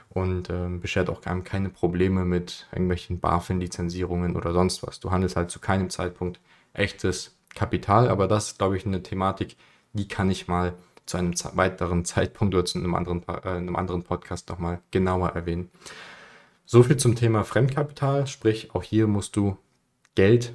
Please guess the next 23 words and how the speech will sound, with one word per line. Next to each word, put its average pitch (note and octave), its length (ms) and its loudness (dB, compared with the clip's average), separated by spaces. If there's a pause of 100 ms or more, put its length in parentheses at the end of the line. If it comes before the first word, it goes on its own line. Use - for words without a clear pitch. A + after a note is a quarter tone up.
(120)
für G2+ 420 0
Evaluation F#2+ 880 0
einplanen G#2+ 600 0 (1200)
und, F#2 540 2
äh, F2 200 0
falls F2 240 2
du - 40 -14
halt F2 160 -2
nicht F#2+ 180 -8
mit - 140 -12
dem, F2 240 -6
nicht G2+ 200 -4
genug G2 240 -2
Eigenkapital G2 540 -4
hast, F#2 180 -2
um F#2+ 60 -2
mit F2 100 -4
dem - 100 -6
Eigenkapital F2+ 640 -2 (300)
loszulegen. A2 580 2
Aber E2+ 140 2
falls F3 300 2
du D3+ 220 0